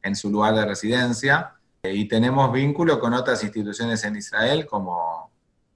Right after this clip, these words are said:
por decir algunas, eh, Yad Vashem, donde mandamos una delegación todos los veranos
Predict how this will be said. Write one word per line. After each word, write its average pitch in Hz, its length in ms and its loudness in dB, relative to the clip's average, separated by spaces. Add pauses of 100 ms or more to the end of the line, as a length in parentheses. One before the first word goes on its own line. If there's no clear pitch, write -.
(180)
por 98 120 -4
decir 98 260 0
algunas, 113 540 0
eh, 90 340 -2
Yad 104 200 0
Vashem, 135 640 2
donde 92 240 -6
mandamos 101 440 -4
una 101 160 -4
delegación 95 480 -4
todos 98 200 -6
los 92 100 -8
veranos 127 640 0